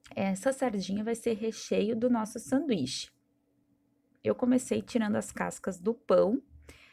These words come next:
porque quero fazer um sanduíche em formato de Minion.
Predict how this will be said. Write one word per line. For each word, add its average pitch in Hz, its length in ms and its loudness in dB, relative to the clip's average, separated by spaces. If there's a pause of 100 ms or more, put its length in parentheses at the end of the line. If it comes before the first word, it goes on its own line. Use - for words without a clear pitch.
porque - 220 -4
quero 208 240 2
fazer 202 280 -2
um 214 220 -2 (240)
sanduíche 208 400 2
em 226 40 4
formato 208 500 0
de 330 200 -4
Minion. 165 340 2